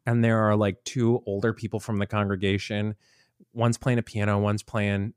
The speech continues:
one's got a flute, and they're doing songs, and they have cookies that they've set out. And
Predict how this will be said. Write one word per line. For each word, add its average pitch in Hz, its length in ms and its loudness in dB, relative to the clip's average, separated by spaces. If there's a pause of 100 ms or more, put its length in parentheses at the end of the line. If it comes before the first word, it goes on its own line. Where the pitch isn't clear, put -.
one's 113 420 0
got 107 160 2
a 101 40 0
flute, 104 440 -2
and 107 100 -2
they're 104 80 -2
doing 101 260 -4
songs, 101 520 0
and 104 120 -2
they 98 100 0
have 95 200 -4 (320)
cookies 139 440 0
that 131 140 -2
they've 123 160 2
set 117 240 0
out. 110 340 0 (880)
And 110 440 2